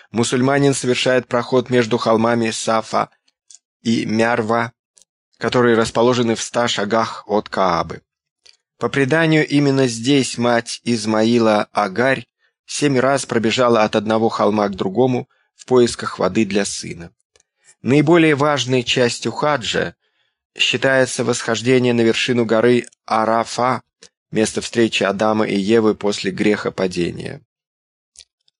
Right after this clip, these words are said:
Священная возвышенность находится в семи часах пути от Мекки. День выполнения ритуала вблизи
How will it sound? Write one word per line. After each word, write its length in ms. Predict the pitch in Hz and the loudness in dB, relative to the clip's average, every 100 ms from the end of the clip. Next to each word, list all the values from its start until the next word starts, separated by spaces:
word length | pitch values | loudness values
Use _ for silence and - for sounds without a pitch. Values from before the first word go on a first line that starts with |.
| _ _ | _ _
Священная 600 | - 131 - 165 156 147 | -4 -2 2 2 4 4
возвышенность 680 | 135 131 131 156 151 139 - | 4 0 0 -2 0 -2 -2
находится 480 | 120 139 131 127 127 | -2 0 0 -2 -4
в 40 | |
семи 300 | - 127 131 | -4 -2 -2
часах 400 | 127 120 - 117 | -2 -4 -4 -4
пути 360 | - 110 127 120 | -4 -6 -4 -6
от 240 | - 110 - | -6 -8 -6
Мекки. 540 | 95 92 - - - _ _ - _ _ _ _ | -8 -8 -10 -16 -16 _ _ -20 _ _ _ _
День 360 | 95 120 160 123 | -4 2 4 4
выполнения 720 | 123 127 127 147 147 131 120 | 2 4 2 2 2 2 2
ритуала 560 | 120 131 143 131 101 | 2 2 2 2 2
вблизи 560 | 87 104 113 107 120 | 0 -2 -2 0 -4